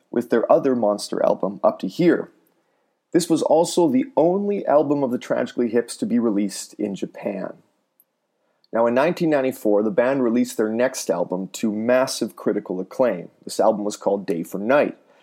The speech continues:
The album was their first one to debut at number one on the Canadian Albums Chart.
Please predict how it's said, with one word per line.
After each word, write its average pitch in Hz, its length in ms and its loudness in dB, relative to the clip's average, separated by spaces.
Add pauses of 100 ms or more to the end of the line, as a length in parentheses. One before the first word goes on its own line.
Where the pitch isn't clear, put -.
(280)
The 117 140 4
album 196 280 2
was 175 180 0
their 131 160 2
first - 680 -2
one 156 320 0
to 143 80 -2
debut 120 840 2
at 98 140 0
number 117 220 2
one 110 200 2
on 110 80 -2
the 107 80 -4
Canadian 107 520 -2
Albums 95 440 -4
Chart. - 500 2